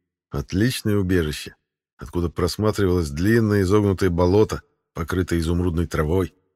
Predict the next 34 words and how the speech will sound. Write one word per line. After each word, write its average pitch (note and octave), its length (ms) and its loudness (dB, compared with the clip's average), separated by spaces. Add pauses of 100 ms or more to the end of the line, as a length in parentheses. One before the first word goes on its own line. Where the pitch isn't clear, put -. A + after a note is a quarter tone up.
(800)
Всякий, F#2+ 420 -4
кто - 180 -4
захочет F#2 520 -2
приблизиться G2 560 -2
к - 80 -6
нам F2+ 140 2
с - 100 -8
юга G#2 260 0
или F2 140 2
запада, F2+ 480 0 (260)
должен G2+ 460 0
будет G2 260 2
пересечь G#2 520 0
его, D#2 220 -6 (320)
а E2 100 -4
мы G#2 140 2
чужака E2+ 440 0
непременно F2 560 0
заметим. D#2 440 -2 (1040)
Я D2+ 160 -4
вытащил E2 400 -2
из D#2 80 -4
кармана F2+ 380 0
на E2 140 0
поясе F#2+ 340 0
маскировочную E2 600 0
сетку. F#2 460 -2 (300)
Давно F2+ 300 -4
хотел G#2 380 0
разобраться G2+ 560 0
с - 80 -6
этим E2+ 200 -4
предметом F2 480 0
снаряжения, F2+ 640 -2